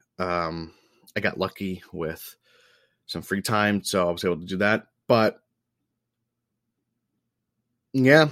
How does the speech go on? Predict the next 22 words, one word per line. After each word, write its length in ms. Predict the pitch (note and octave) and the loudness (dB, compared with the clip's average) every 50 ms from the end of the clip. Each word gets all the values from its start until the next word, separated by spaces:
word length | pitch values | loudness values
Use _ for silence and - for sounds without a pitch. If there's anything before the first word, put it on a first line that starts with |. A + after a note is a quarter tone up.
| B2+ A#2 | -2 -4
I 40 | B2 | -2
mean, 160 | C#3+ C#3+ C3 | 0 0 2
it, 180 | B2+ B2 C3 A#2 | 2 2 2 2
it 180 | G#2 A#2+ B2 B2+ | 2 2 4 4
is 220 | B2+ C3+ C3+ C3+ | 2 2 2 2
what 140 | D3 C#3+ C3+ | 0 2 2
it 120 | C3 C3 | 2 2
is, 320 | C#3+ C#3 A#2+ G2+ F#2+ - - | 2 2 2 0 -2 -4 -8
but, 400 | - - G2+ G2+ G2+ - - - _ _ - - - - - - - - - - - - - - - _ _ _ _ _ - - - - - C3+ | -6 -2 0 0 0 -2 -4 -8 _ _ -20 -20 -20 -20 -20 -20 -20 -20 -20 -20 -20 -20 -20 -20 -20 _ _ _ _ _ -20 -18 -14 -12 -8 0
uh, 60 | B2 | 2
it's 480 | A#2+ A#2+ A#2 A2+ G2+ A2 A#2+ A#2+ A#2 - | 4 6 6 6 8 6 6 4 4 2
starting 300 | - C#3 B2+ B2+ A#2 A2 | 0 2 2 2 0 0
to 100 | - A#2 | -2 -2
get 200 | A2+ B2+ A#2+ A2+ | 4 4 6 6
a 40 | A2+ | 6
little 340 | A2 A2 A2+ A2+ A2+ A#2 | 4 4 4 4 4 4
bit 180 | A2 A#2 A2 F2 | 4 4 2 2
worrisome 720 | F#2+ G2+ G2+ G#2 G2+ G2 F#2+ - - G2+ F2+ F2 F2 F2+ | 2 -2 -2 0 0 -2 -2 -4 -4 -2 -2 -4 -4 -4
because 400 | F2+ F#2+ F#2 - A2 G2 F#2+ F2+ | -6 -6 -6 -6 -4 -4 -4 -2
after 400 | F#2 F#2 F#2+ - - - G2 F#2+ | -2 -2 -4 -4 -6 -6 -6 -6
this, 460 | F2+ G2 G2 F#2 F#2 F2+ - - - - - - | -4 -2 -2 -2 -2 -2 -4 -8 -8 -10 -6 -4
um, 640 | G2 G2 F#2+ F#2 F2+ F2+ F2 F2 F2 F2+ F2+ F#2 | -4 -2 -2 -2 -2 -4 -6 -6 -8 -10 -12 -14